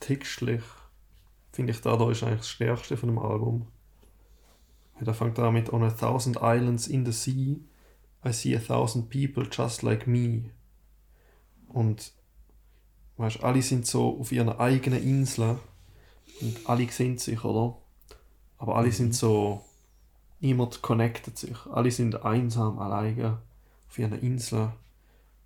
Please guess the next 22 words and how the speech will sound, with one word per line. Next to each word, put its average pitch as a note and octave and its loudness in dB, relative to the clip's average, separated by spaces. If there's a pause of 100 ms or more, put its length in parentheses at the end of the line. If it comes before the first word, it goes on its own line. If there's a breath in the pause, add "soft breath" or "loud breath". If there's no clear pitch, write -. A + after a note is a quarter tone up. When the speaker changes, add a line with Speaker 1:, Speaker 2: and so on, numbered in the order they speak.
(120)
Speaker 1:
Und - -4
das G#2+ -4
ist - -4
a A2+ -10
shame, B2 0
it's A2+ -4
a A#2+ -4
shame, C3 -2
sagt A2+ -6
er. - -8
„A A2 -6
thousand A#2 -4
islands A#2+ -2
in B2 -2
the - -2
sea, C3 -4
it's A#2+ -8
a - -4
shame.“ C3 -4 (1120 soft breath)
Und, A2 0 (280)
ähm, A2 0 (1700 soft breath)
ja, A#2+ 0